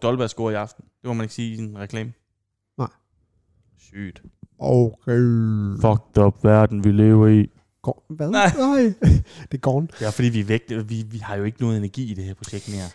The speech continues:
Speaker 2: Jamen, det er også fordi, du har haft, øh, skudt al din energi af i går. Du har drukket saft, så selvfølgelig er du smadret en dag. Jeg skal, øh, altså, jeg tænker ikke på andet end Robert lige nu.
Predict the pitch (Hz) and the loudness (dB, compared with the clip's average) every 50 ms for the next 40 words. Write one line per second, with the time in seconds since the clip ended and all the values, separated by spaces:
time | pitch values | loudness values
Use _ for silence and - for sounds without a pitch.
0 | _ - - 139 131 - 147 151 156 - 175 147 - 160 160 165 165 160 156 147 | _ -12 -12 -4 0 2 4 4 4 2 -2 -2 0 0 0 0 0 -2 -6 -6
1 | - 151 143 135 156 147 131 127 135 127 - - _ - 139 135 131 127 123 123 | -2 0 2 4 4 4 4 2 2 0 -2 -6 _ -2 0 2 2 2 2 2
2 | 123 123 120 120 120 120 120 117 120 120 - - - - 135 - - 175 185 165 | 0 0 -2 -2 -2 -4 -4 -4 -6 -8 -10 -6 -6 -6 -4 -2 0 -2 0 0
3 | 165 156 147 147 139 135 127 - 160 147 139 131 131 131 - 165 180 165 151 147 | -2 -4 -4 -4 -4 -4 -6 -4 -4 -2 -2 -2 -2 -2 -2 -2 -2 -2 -4 -4
4 | - 147 135 127 131 127 123 131 131 131 127 127 - - 143 165 - - - - | -2 -2 -2 0 0 2 2 2 2 0 -2 -2 -2 0 0 -2 -2 -4 -2 0
5 | 143 135 120 - 139 135 151 170 180 160 135 135 - 147 147 160 175 156 151 160 | 0 2 0 0 -2 -2 0 0 0 0 -2 -2 -4 -2 -2 -2 -2 -2 -2 -2
6 | 160 151 143 151 151 - - 143 139 135 - 196 151 135 131 127 123 123 123 127 | -2 -2 -2 -2 -2 -2 0 0 0 0 0 0 0 2 2 2 0 -2 -4 -8
7 | 135 - _ _ _ - 151 139 143 147 151 - - 160 151 151 151 147 147 156 | -12 -16 _ _ _ -14 -8 -4 -2 -2 0 -2 -2 -2 -2 0 -2 -2 0 0
8 | 143 143 151 151 143 143 170 175 151 139 139 143 151 151 151 | 0 0 2 2 0 0 0 -2 -2 -2 -4 -4 -6 -6 -8